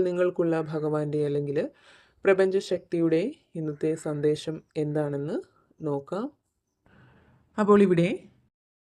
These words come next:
നിങ്ങളുടെ ആവശ്യങ്ങൾക്ക് മുന്നിൽ, നിങ്ങളുടെ ആഗ്രഹങ്ങൾക്ക് മുന്നിൽ ദൈവം ഒരു വഴി തുറക്കുന്നു, അല്ലെങ്കിൽ യൂണിവേഴ്സ് ഒരു വഴി തുറക്കുന്ന സാഹചര്യമാണ്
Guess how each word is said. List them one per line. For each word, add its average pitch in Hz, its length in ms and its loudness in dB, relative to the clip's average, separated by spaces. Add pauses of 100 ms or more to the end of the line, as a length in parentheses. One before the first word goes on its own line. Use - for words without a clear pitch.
നിങ്ങളുടെ 190 300 0 (120)
ആവശ്യങ്ങൾക്ക് 180 680 0
മുന്നിൽ, 160 280 2 (600)
നിങ്ങളുടെ 202 300 2 (160)
ആഗ്രഹങ്ങൾക്ക് 208 760 0
മുന്നിൽ 151 260 0 (1000)
ദൈവം 226 360 4
ഒരു 208 200 4
വഴി 175 260 4
തുറക്കുന്നു, 165 440 0 (760)
അല്ലെങ്കിൽ 165 280 0 (360)
യൂണിവേഴ്സ് 190 580 0 (640)
ഒരു 170 120 6 (100)
വഴി 160 260 2
തുറക്കുന്ന 170 440 2 (400)
സാഹചര്യമാണ് 151 800 0